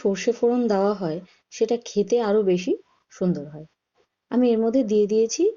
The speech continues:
তিনটে কাঁচা লঙ্কাকে মাঝখান থেকে ভেঙে নিয়ে। কত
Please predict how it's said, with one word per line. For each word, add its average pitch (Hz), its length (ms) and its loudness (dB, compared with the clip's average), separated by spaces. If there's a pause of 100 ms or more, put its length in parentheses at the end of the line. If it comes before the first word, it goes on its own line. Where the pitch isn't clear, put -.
(460)
তিনটে 202 300 2 (320)
কাঁচা 185 280 -2
লঙ্কাকে 233 480 0
মাঝখান 196 460 -4
থেকে 202 200 -6 (120)
ভেঙে 160 340 -4
নিয়ে। 139 160 -8 (3000)
কত 240 180 -4